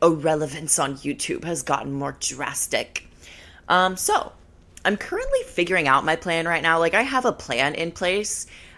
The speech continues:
I just, I have to, okay, I have my current position and I have my end position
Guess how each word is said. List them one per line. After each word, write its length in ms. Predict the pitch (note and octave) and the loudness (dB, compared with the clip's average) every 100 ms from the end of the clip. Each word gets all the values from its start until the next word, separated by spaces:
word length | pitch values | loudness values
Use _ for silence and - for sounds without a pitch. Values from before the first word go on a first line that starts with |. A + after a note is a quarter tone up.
| - - | -2 2
I 140 | E3+ | 2
just, 460 | D#3 G3+ A#3+ - - - - - - - - | 4 2 2 -2 -10 -20 -20 -20 -20 -20 0
I 100 | G2+ | 0
have 300 | - F3+ - | 4 2 2
to, 260 | A#3+ B3 E3 | 6 6 6
okay, 300 | E3 B2+ - | 2 0 2
I 100 | F3 | 0
have 500 | G3+ F#3 A3 A3 - - - | 4 4 4 0 -14 -20 -4
my 160 | D#3+ | 0
current 380 | D#3 - F3+ D#3+ | 0 0 -2 -2
position 520 | G#3+ D3 C3 G#3+ G#3+ - - - - | -2 -2 -2 -2 -4 -6 -16 -18 -4
and 140 | D#3 D#3+ | -2 0
I 60 | |
have 600 | E3 E3+ D#3 E3+ F3+ F3 - - - - | -2 2 2 2 0 -6 -20 -20 -20 -2
my 240 | C#3 C#3+ - | 0 2 0
end 320 | C#3 C3+ B2+ - | -2 -2 -4 -8
position 640 | F3+ E3 F3+ - G3 G3+ | -6 -4 -4 -4 -6 -6